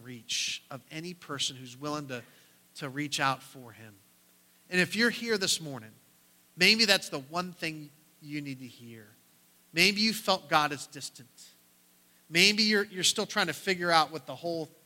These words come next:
whole Christian's thing's about, what the Bible's about.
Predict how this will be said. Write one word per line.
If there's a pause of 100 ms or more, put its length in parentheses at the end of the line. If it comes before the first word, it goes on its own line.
whole
Christian's
thing's
about,
what
the
Bible's
about.